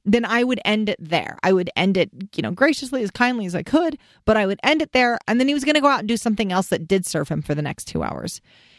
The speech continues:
And going to, um, going back to the idea of, of the things that we need to say yes to, be really honest about, "Hey, what's important to me? And am I saying yes to those things?"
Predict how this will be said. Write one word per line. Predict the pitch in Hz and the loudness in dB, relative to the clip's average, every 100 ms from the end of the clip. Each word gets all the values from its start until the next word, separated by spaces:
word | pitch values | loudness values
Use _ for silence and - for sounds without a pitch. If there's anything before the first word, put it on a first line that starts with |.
| _ | _
And | - | 0
going | 262 339 403 359 | 2 2 0 -6
to, | - 269 240 | 0 2 4
um, | 214 185 175 - 113 131 - | 4 2 -2 -8 -16 -14 0
going | 254 294 294 | 0 2 0
back | 214 202 | 0 0
to | 214 | -2
the | 202 | -2
idea | 151 190 190 160 175 | 0 0 0 0 0
of, | 165 - | -2 -2
of | 175 170 | -2 0
the | 190 | 0
things | - 208 | 2 2
that | 185 - | 2 0
we | 180 | 0
need | 170 165 | 0 -2
to | |
say | 156 156 | 0 0
yes | 160 220 440 - | 4 2 2 -4
to, | - 160 127 208 - _ _ _ _ - | -4 -4 0 -2 -4 _ _ _ _ 0
be | 233 311 | 2 4
really | 247 302 370 370 | 2 -2 0 -2
honest | - 311 427 240 | 0 0 0 0
about, | 196 175 170 156 - | 0 0 0 -2 -6
"Hey, | 208 269 | -2 0
what's | 220 240 294 | 2 0 0
important | 262 208 220 254 | -2 0 -2 -2
to | |
me? | 277 311 - | -4 -4 0
And | 208 - | 0 0
am | 214 226 247 | 2 4 4
I | 262 | 2
saying | 214 - 226 220 | 0 2 2 2
yes | 170 170 220 - | 2 0 0 -4
to | - | -2
those | 180 156 160 | -2 -2 -4
things?" | - 131 190 | -4 -6 -6